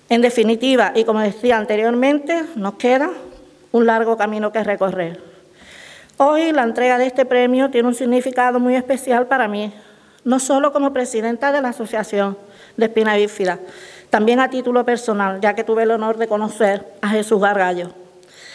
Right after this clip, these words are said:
Antes de terminar, me gustaría decir que este premio es de todas las personas que han pasado por nuestra asociación a lo largo de estos veintitrés años. Padres, madres, juntas directivas,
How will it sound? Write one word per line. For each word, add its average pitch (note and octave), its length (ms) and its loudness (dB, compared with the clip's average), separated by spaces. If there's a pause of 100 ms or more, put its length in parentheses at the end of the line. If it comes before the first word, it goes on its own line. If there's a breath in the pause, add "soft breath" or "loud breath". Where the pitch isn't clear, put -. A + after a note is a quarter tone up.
(480 loud breath)
Antes B3+ 300 0
de D4+ 100 0
terminar, C4 640 2
me A#3 160 -4
gustaría A3+ 500 0
decir C4+ 720 -4
que A#3+ 100 -2
este A#3+ 200 0
premio C#4 560 2 (180)
es A#3 80 -2
de C4 120 2
todas C4 200 2
las C4+ 140 -2
personas C4 640 -2
que C4 120 -4
han A#3+ 120 -2
pasado C#4 580 -2
por A#3+ 140 -4
nuestra A3+ 280 -4
asociación G3+ 720 -6 (960)
a G#3 100 2
lo G3+ 120 4
largo B3+ 360 0
de B3 80 0
estos G#3 240 -2
veintitrés A3 480 0
años. F3+ 340 -4 (760 loud breath)
Padres, C#4 500 0 (120)
madres, B3 580 0 (600 loud breath)
juntas B3+ 340 2
directivas, A#3+ 720 -2